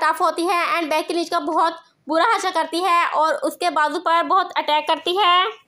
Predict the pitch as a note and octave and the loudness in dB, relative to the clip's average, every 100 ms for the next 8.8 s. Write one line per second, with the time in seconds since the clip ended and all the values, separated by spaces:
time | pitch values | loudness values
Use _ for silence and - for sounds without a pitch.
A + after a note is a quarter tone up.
0 | _ - E4+ F4+ G#4 F4+ E4+ E4+ F4 F4+ | _ -8 -2 -2 -2 -2 0 0 0 0
1 | E4+ E4+ F#4+ F4+ F#4 F#4 E4 F4+ G#4 E4+ | 0 0 2 2 2 0 2 0 -2 -4
2 | E4+ E4 E4 F4+ D#4 E4+ F4+ D4 E4+ G4 | -2 0 0 0 0 0 0 -2 -2 2
3 | F4+ F4+ - - D#4 E4+ C#4+ D4+ F4 E4 | 2 0 -6 -6 -2 -2 0 0 0 0
4 | E4 F4+ F4 - C#4+ D#4+ F#4+ F4 E4+ E4+ | 0 -2 -8 -6 -2 0 0 0 -2 0
5 | E4 E4+ F4 - D#4 D#4+ F4 F4 E4+ E4 | 2 2 0 -4 -4 0 0 0 0 0
6 | G4 D#4+ E4 F4+ - _ _ _ _ _ | 2 2 2 2 -4 _ _ _ _ _
7 | _ _ _ _ _ _ _ _ _ _ | _ _ _ _ _ _ _ _ _ _
8 | - F#4 F4 F4 D#4+ E4 E4+ | -2 -2 -2 -2 -2 -2 -2